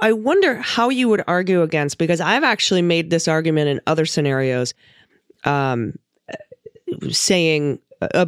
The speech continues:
uh, and this particular scenario, saying, "But what about the fact that the Constitution only puts three requirements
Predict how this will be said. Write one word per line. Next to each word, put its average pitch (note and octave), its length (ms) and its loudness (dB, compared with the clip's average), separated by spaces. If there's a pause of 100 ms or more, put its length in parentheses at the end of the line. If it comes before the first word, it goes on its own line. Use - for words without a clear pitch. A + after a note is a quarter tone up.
(160)
uh, E3+ 100 0 (380)
and A3 300 2
this A3 220 -2
particular D3+ 420 0
scenario, B2 460 -2
saying, D3+ 420 0
"But - 160 -2
what F#3+ 180 2
about G3+ 420 0
the D3+ 60 -6
fact A#2+ 440 -4
that - 100 -10
the D3 80 -4
Constitution D#3+ 840 -2
only D#3 260 2
puts - 500 -4 (920)
three G#3 400 2
requirements - 920 -2